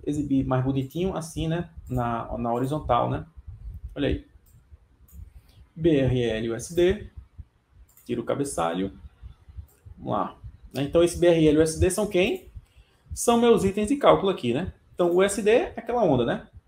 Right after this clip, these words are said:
Ele vai ver se na medida valor U S D é o próprio valor U S D. Na medida meta U S D é a própria meta U S D. E quando ele, eu trocar lá no filtro pra B R L, ele vai ver.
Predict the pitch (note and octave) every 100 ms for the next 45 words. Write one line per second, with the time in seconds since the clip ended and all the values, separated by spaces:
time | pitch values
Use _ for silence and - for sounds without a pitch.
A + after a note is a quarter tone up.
0 | - - _ _ _ C#3+ C#3+ D#3+ C#3+ -
1 | - G3 A3+ F#3+ C3+ B2 A#2+ B2+ B2+ D3
2 | G3+ F#3 A3+ A4 F#4+ - - - - C#4
3 | E3 B2 G#2+ - A2 A2 G#2 G#2 _ -
4 | _ _ F#3 E3 C3+ A#2 A#2 A2 A2+ A#2
5 | A#2 A#2+ - A3 - - - - B2 D#4
6 | D#3 A#2+ A2+ G#2 - G2+ G2 - - G2+
7 | - _ - B3 C4 G3+ C#3+ C#3+ C#3 C3+
8 | C3 D#3 - F3 G#3+ - C3+ D#3+ F#3 C3+
9 | - F3+ A3 - B2 A#2 A#2 A#2 F#3+ A#3
10 | D#3 C#3+ F3+ D#4+ C#3+ -